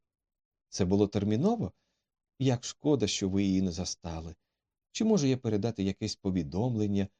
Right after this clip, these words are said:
або чимось допомогти вам?» «Ні, дякую»,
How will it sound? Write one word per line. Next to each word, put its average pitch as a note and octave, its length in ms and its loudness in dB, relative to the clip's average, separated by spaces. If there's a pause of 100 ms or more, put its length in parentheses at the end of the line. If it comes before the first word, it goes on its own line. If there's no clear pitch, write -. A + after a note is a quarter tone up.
(140)
або G2 360 4 (180)
чимось G#2+ 320 -2
допомогти F#2+ 680 -6
вам?» A#2 220 -8 (720)
«Ні, G#3+ 260 4
дякую», G2 520 0